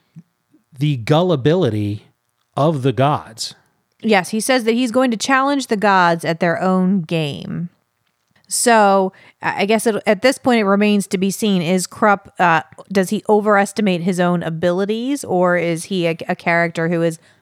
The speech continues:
Speaker 2: underestimated by the people around him?
Speaker 1: You know, because we've only seen him in this sort of, you know, dream state interlude, and we have no idea who he is in real life, it's hard to say. But the
Speaker 2: Mm-hmm.
Speaker 1: fact that he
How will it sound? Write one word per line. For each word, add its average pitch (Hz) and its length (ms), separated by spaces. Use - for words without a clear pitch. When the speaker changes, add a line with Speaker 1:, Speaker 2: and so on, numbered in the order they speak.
Speaker 2:
underestimated 175 880
by 156 160
the 156 100
people 170 400
around 151 420
him? - 380
Speaker 1:
You 156 160
know, 165 280
because 156 300
we've 156 240
only 143 320
seen 151 300
him 127 180
in 110 100
this 110 180
sort 110 220
of, 104 280
you 113 120
know, 98 240
dream 120 560
state 120 460
interlude, 110 560
and 104 100
we 110 60
have 110 140
no 120 280
idea 110 300
who 107 180
he 101 140
is 107 400
in 101 220
real 104 220
life, 98 560
it's 117 180
hard 113 160
to 98 80
say. 131 420
But 190 220
the 180 80
Speaker 2:
Mm-hmm. 165 100
Speaker 1:
fact 139 360
that 113 160
he 131 520